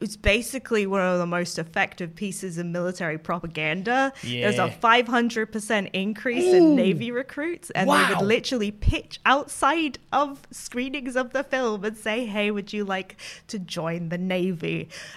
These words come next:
Speaker 1: And a great fact is, though, actually within the, the Navy itself, there is a five dollar fine if you ever quote Top Gun 'cause they're
Speaker 2: <gasps>
Speaker 1: sick of it. <laughs>
Speaker 2: Hilarious.
Speaker 1: Um, so
Speaker 2: And weird.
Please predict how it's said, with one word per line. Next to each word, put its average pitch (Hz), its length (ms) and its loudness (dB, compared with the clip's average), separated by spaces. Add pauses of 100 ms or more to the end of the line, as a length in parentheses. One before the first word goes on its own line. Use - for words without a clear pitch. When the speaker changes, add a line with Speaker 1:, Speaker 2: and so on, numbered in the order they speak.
Speaker 1:
And 240 100 6
a 262 40 6
great 370 400 0
fact 330 320 2
is, 339 220 -4
though, 185 220 0 (160)
actually 247 520 -2
within 220 640 -2 (100)
the, 214 140 0
the 190 420 0 (180)
Navy 208 400 0
itself, 196 540 -2
there 196 140 0
is 185 120 -4
a 180 60 -4
five 269 580 0
dollar 247 300 0
fine 226 460 -2
if 175 180 -8
you 208 220 -6
ever 190 240 -2
quote 190 340 -4
Top - 320 -6
Gun 185 280 0
'cause 214 260 -2
they're 175 140 0
Speaker 2:
<gasps> - 0 -
Speaker 1:
sick - 520 -4
of 208 180 -2
it. 170 240 0 (540)
<laughs> - 420 -6
Speaker 2:
Hilarious. 127 840 -6 (420)
Speaker 1:
Um, 247 420 8 (120)
so 180 60 -4
Speaker 2:
And 240 180 0
weird. 214 380 -2